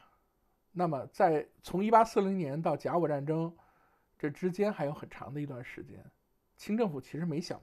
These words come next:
明白，他并，并不知，并不对自己的国力有一个清醒的认识。能不能打赢一场战争？你想，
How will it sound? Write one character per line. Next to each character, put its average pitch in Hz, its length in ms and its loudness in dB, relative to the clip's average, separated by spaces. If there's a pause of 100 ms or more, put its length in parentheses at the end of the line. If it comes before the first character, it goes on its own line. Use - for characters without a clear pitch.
明 120 100 -20
白， - 180 -20 (400)
他 - 120 -2
并， 196 380 2 (300)
并 240 240 4
不 165 100 4
知， 190 360 2 (140)
并 277 220 6
不 180 140 4
对 185 240 4
自 196 240 0
己 151 180 -8
的 135 120 -6
国 131 260 -4
力 175 280 -2 (640)
有 127 140 -2
一 120 80 -4
个 165 120 0
清 226 340 -8
醒 - 200 -12
的 107 100 -12
认 123 220 -12
识。 - 260 -16 (1300)
能 165 140 0
不 220 60 4
能 262 120 0
打 - 220 0
赢 156 180 -2
一 208 40 -2
场 135 180 -10
战 135 180 -10
争？ 135 240 -14 (520)
你 262 100 -2
想， 311 240 4